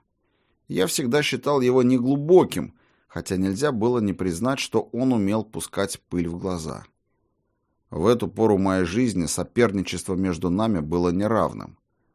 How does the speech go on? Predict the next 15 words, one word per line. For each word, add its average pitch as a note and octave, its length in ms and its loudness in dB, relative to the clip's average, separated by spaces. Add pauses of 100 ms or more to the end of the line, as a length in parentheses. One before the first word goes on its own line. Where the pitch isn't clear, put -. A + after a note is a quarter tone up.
(160)
По F2 140 0
правую F2 440 2
руку C3+ 260 2
от G#2+ 120 0
меня A2+ 300 2
стоял G#2 500 2
Алексис F#2 540 -2
Климан, F2 560 0 (340)
двадцати F2+ 540 -6
семи A2+ 300 2
лет, F#2+ 360 -4 (480)
прекрасный A#2+ 720 0
как - 240 -4
солнце, - 680 -2
теннисист-разрядник, A#2 1400 0